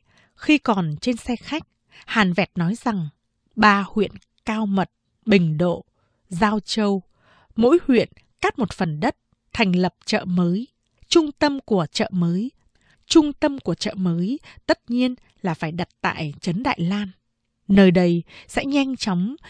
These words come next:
trở thành nơi đô hội, một thành phố phồn vinh. Không bao lâu nữa,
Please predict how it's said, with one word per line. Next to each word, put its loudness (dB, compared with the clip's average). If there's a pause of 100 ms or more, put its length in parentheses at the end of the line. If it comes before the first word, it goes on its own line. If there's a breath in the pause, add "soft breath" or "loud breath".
(120)
trở 2
thành -2
nơi -2
đô 2
hội, -8 (360 soft breath)
một 2
thành 0
phố 0
phồn 4 (100)
vinh. 0 (560)
Không -2
bao 0
lâu 0
nữa, -6